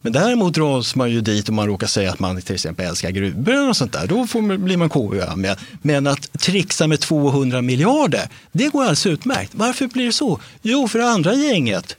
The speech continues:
oppositionen, vill ju göra samma sak. Det är ju det som man, det är här vad jag kallar för att man, man skapar politikens fannemanne.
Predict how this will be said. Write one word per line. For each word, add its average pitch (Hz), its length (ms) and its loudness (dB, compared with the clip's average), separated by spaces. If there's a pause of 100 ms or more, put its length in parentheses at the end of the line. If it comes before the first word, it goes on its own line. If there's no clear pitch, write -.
oppositionen, 214 600 0
vill 285 100 0
ju 269 160 0
göra 226 120 0
samma 196 260 0
sak. 208 400 -2 (300)
Det 220 80 -2
är 226 40 2
ju 233 60 2
det 214 240 0
som 233 180 -2
man, 220 320 -2
det 214 160 -2
är 202 60 2
här 185 120 0
vad 185 140 0
jag 170 100 0
kallar 175 240 -2
för 160 220 0
att 147 60 -2
man, 160 120 0 (300)
man 180 140 0
skapar 165 440 -2
politikens 156 640 -2
fannemanne. 175 680 0